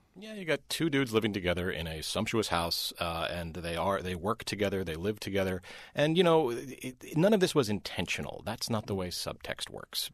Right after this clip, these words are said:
And, uh, Wortham <laughs> did have a point, but he didn't have, he didn't have the point he thought he had. He thought what he actually said in the book, and he only spends about four pages on Batman and Robin. He's got a bigger fish to fry.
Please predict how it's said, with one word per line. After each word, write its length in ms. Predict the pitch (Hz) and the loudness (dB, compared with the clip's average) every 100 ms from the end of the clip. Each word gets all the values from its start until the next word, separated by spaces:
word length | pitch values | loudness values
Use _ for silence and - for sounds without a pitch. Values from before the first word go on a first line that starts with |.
| - | -4
And, 340 | 95 98 92 - | 0 0 -2 -2
uh, 160 | 98 104 | -2 0
Wortham 440 | 127 185 165 151 - - - - | 0 2 2 2 -2 -8 -12 -14
<laughs> 360 | - - - 117 | -20 -20 -14 -2
did 260 | 180 220 | 2 2
have 320 | 151 160 147 | 2 4 6
a 80 | 107 | 4
point, 580 | 98 - - 156 73 - - | 0 -2 4 4 4 -4 -4
but 240 | 104 113 | 0 2
he 80 | 117 | 2
didn't 380 | 131 131 127 - | 2 2 0 0
have, 240 | 123 123 | 0 0
he 100 | - | -2
didn't 300 | 135 151 - - | -2 -2 -6 -4
have 160 | 113 113 | -2 0
the 40 | |
point 220 | - 117 | 0 0
he 60 | 101 | -2
thought 240 | - - | -4 -4
he 80 | 58 | -4
had. 180 | 71 - | -6 -4
He 160 | 185 | -2
thought 360 | 196 110 92 - | 4 6 4 2
what 200 | 110 123 | -2 2
he 140 | 143 120 | 2 4
actually 260 | 139 - 151 | 2 2 0
said 200 | - 110 | 2 2
in 60 | |
the 60 | 95 | 2
book, 180 | - - | 0 2
and 80 | 247 | 4
he 60 | |
only 140 | 247 170 | 4 4
spends 260 | 143 131 | 4 2
about 180 | 95 82 | 2 -2
four 200 | - 98 | 0 -2
pages 360 | - 85 71 71 | 0 -4 -4 -6
on 120 | 71 | -4
Batman 240 | 80 - | -4 -6
and 100 | 67 | -6
Robin. 180 | - - | -6 -6
He's 100 | 220 | -2
got 140 | 101 | 0
a 60 | 98 - | 0 0
bigger 220 | 95 85 | -4 -4
fish 220 | 78 82 | -4 -8
to 80 | - | -6
fry. 300 | - 73 - | -2 -2 -4